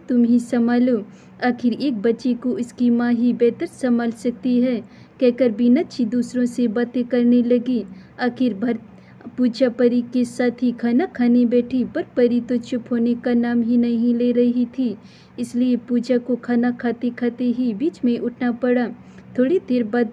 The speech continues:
वो लोग वहाँ से रवाना हो गए। घर आए तो परी सो चुकी थी। पूजा परी को अपने कमरे में लेटाकर रसोई में आई और अपने लिए दाल रोटी लेकर बाहर डाइनिंग टेबल पर आकर बैठ गई। "ये क्या, आते ही खाना शुरू?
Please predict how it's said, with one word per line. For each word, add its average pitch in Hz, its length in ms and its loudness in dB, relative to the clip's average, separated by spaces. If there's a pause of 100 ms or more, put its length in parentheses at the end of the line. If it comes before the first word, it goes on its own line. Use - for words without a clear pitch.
वो 247 60 4
लोग 233 340 2
वहाँ 240 340 0
से 247 240 -2
रवाना 240 460 0
हो 240 220 2
गए। 240 300 0 (360)
घर 240 360 4
आए 254 160 2
तो 311 200 -2
परी 247 360 2
सो 247 200 -2
चुकी 240 420 -2
थी। 240 280 -2
पूजा 247 420 0
परी 247 320 2 (120)
को 254 80 0
अपने 240 380 0
कमरे 240 420 2
में 240 220 6
लेटाकर 240 600 0 (380)
रसोई 247 420 2
में 240 240 6
आई 240 200 2
और 320 220 0
अपने 240 400 2
लिए 240 300 4
दाल 294 300 0
रोटी 233 320 0
लेकर 240 360 0
बाहर 233 460 0 (360)
डाइनिंग 240 380 4
टेबल 240 360 2
पर 240 240 -2
आकर 233 340 0
बैठ 240 320 2
गई। 247 180 0
"ये 214 260 -2 (120)
क्या, 247 180 2
आते 240 320 -2
ही 247 240 0 (100)
खाना 240 260 2
शुरू? 247 480 -2